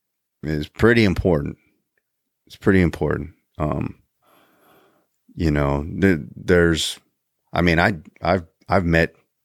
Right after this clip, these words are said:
some pretty old folks in their nineties, eighties. And I just, I think about, like, you know, 'cause a lot of the stuff back in the day, we, they were eating real food,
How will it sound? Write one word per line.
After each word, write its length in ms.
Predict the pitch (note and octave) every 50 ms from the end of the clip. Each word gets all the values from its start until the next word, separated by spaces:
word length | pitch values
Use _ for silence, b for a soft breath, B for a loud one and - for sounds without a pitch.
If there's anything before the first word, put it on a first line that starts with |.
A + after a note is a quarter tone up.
| _ _
some 320 | _ - - F2 E2 D#2 - _
pretty 480 | - - - - C3 B2+ A#2+ A#2 A2 G#2
old 320 | G2+ A2 A2 G#2+ G2 -
folks 480 | - A#2+ A#2+ G#2+ F2 - - - - _ _ _ _ _ -
in 140 | - F2+ F2
their 140 | F2 F2+ F2
nineties, 580 | F2 F2+ G2 A2+ A2 F2+ F2 D#2+ D#2+ D2+ - - G2
eighties. 560 | G#2 A#2 A#2+ G2+ F#2 E2 D#2 D#2 - - - _ b b b b b b b b b b b b b b b b b b _ _ _ _ _ _ D3+
And 160 | - E2 D#2
I 120 | D#2 E2+
just, 260 | F#2 F#2+ G2 F2+ - D#2+
I 160 | C2+ E2+ F#2
think 240 | - - G2+ F#2+ F#2
about, 280 | E2 F#2 F2+ E2+ E2+
like, 280 | D#2+ D#2+ D#2 D2 - _ b b b b b b b b
you 80 | - G#2+
know, 140 | F2+ F2 G2
'cause 320 | - C#3 B2 A#2 A#2 - -
a 100 | - A2
lot 180 | A2+ B2+ C#3+ C#3
of 80 | B2
the 60 | A#2+ G#2+
stuff 320 | - - D#3 D3+ C3 A2+
back 240 | A2+ A2 A2 G#2 -
in 80 | G2
the 80 | F2 D#2+
day, 380 | E2 - A#3 A#3 F#3+ B2 A2+ A2+ - - _ _
we, 180 | - A#2+ C3+ C3+ B2 - - _ _ _ _ _ _ _ _ _ _ _ _ _ _ _ _ _ _ _ _ _ _ _ _ _
they 200 | - F#2 C3 D#3+
were 100 | E3 D#3+
eating 340 | C3 C#3 D3 C#3+ C3+ A#2+ A#2
real 200 | A#2 C3+ B2+ G2+
food, 360 | - - A#2 G2+ D2 -